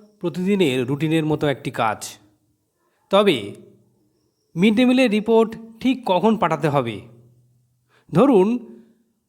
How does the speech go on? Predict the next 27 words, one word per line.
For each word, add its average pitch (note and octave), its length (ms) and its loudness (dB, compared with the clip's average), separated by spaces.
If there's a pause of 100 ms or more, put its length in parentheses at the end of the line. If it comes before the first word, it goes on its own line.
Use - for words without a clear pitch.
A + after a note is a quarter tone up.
কোনো A#3+ 200 2
কারণে G3 420 2 (680)
মিড F#3 200 0
ডে G#3+ 120 2
মিলের G#3+ 400 4 (480)
রং F3 280 2 (440)
মেসেজ D3+ 480 -2 (120)
চলে C#3 280 -4
গিয়েছে, C3 420 -2 (680)
অথবা G#3+ 340 4 (580)
ছুটির A3+ 360 2
দিনে F#3+ 300 2 (680)
মিড F3 180 2
ডে G3 100 4
মিলের F3+ 320 2 (180)
রিপোর্ট E3 480 -2
পাঠানো C3+ 380 -4
হয়ে C3 240 -2
গিয়েছে, B2 380 -4 (680)
তাহলে F3+ 300 2 (600)
এ A3 100 -2
নিয়ে B3 200 0 (100)
কী B3 140 -2
কী B3+ 100 2
সমস্যা D#3+ 360 0
হতে C3 160 -2
পারে? A#2 260 -6